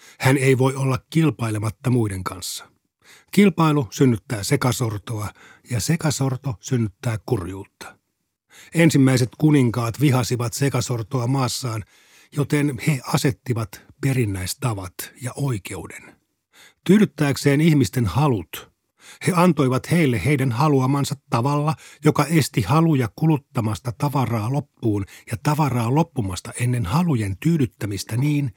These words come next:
että halut ja tavarat pitivät toisensa jatkuvasti tasapainossa. Tämä saavutettiin perinnäistapojen avulla. Neljä.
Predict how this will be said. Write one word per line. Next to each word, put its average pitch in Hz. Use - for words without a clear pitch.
että 131
halut 175
ja 123
tavarat 147
pitivät 131
toisensa 151
jatkuvasti 143
tasapainossa. 92
Tämä 190
saavutettiin 107
perinnäistapojen 107
avulla. -
Neljä. 101